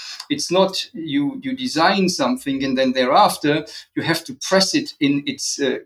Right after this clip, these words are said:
its, in its closing. So the closing grows with it. Uh, and I've seen many times that, I mean, even down to I'm currently working on an electronic game again, and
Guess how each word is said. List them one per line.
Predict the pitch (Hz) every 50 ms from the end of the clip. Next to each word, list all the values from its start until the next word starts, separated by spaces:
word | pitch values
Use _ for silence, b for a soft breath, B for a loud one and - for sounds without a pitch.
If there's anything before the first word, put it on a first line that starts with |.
| _ -
its, | 143 - - -
in | 127 123 -
its | 143 135 - -
closing. | - 165 170 202 180 - - 113 101 - -
So | - -
the | 117 - -
closing | - 165 175 208 226 202 190 180 156
grows | 143 147 147 143 143 143 - - -
with | 233 240 190 170
it. | 143 - - B B B B B B B B _ -
Uh, | 147 139 B B B B -
and | - 156 170 339 - - - - - -
I've | - 170 170
seen | - - - - 226 226 226 202 202
many | 208 233 254 277 269
times | - - 226 233 196 196 196 190 190 185 -
that, | - 151 151 151 - -
I | 151
mean, | 160 175 175 - - _ _ _ -
even | 277 254 294 277 220
down | 214 202 202 208 220 214
to | - 220 190 180 185 B B B B B B _ _ _ _ _ _ _ - - - - _ _ _ _ -
I'm | 151 143 127
currently | - 165 185 180 143 139 127
working | 131 147 147 151 143 131
on | 127 120
an | - 123
electronic | 123 117 - - - 156 147 117 110 -
game | - 110 101 92 101
again, | 104 - 120 120 123 - 127 123 117 -
and | 139 123 123 120 117 113